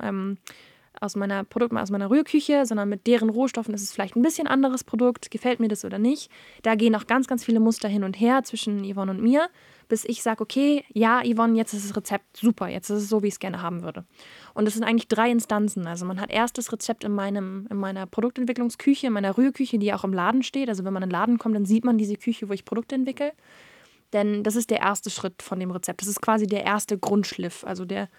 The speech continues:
wenn man sich so einen Stein vorstellt, das sind die ersten Steinbröckel, die man so abbröckelt. Dann macht Yvonne erstmal theoretisch den Feinschliff und sagt, "Okay, hier würde ich da ein bisschen hoch, da ein bisschen niedriger gehen, aber immer noch auf diese hundert Prozent. Man muss es ja mal ein bisschen ausgleichen." Das ist noch ein kleiner, kleinerer Feinschliff.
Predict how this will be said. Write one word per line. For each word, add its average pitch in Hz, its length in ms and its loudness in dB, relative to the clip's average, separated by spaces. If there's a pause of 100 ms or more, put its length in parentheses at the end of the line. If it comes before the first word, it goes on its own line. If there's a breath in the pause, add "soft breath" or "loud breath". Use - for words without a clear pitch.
(120)
wenn 208 80 -4
man 202 80 -2
sich 190 100 -8
so - 60 -6
einen 190 60 -4
Stein 233 320 2
vorstellt, 220 380 -4
das - 80 -8
sind 196 80 -4
die 190 100 -8
ersten 190 480 -6 (340 soft breath)
Steinbröckel, 190 840 -4
die 185 80 -4
man 190 140 -6
so 185 80 -2
abbröckelt. 262 560 0 (420 loud breath)
Dann 214 160 2
macht 214 180 0
Yvonne 214 380 2
erstmal 202 240 -2
theoretisch 262 480 0
den 254 160 2
Feinschliff 247 520 2
und 214 100 0
sagt, 190 200 -10
"Okay, 269 380 0
hier 226 160 2
würde 202 100 -4
ich - 80 -14
da 196 120 -8
ein 180 80 -4
bisschen 190 200 -8
hoch, 240 160 2
da - 80 -8
ein 185 40 -6
bisschen 190 180 -2
niedriger 277 400 0
gehen, 254 400 2 (220)
aber 190 180 -4
immer 208 120 2
noch 196 100 0
auf 202 60 -14
diese 190 180 -2
hundert 196 200 0
Prozent. 254 320 -2
Man 208 120 -2
muss 185 100 -10
es 196 100 -10
ja 180 80 -8
mal 185 80 -6
ein 185 40 -8
bisschen 196 180 -10
ausgleichen." 233 520 -4 (340 loud breath)
Das 202 120 -4
ist 190 100 -4
noch 214 180 2
ein 277 100 4
kleiner, 262 300 2
kleinerer 254 520 0
Feinschliff. 254 560 -2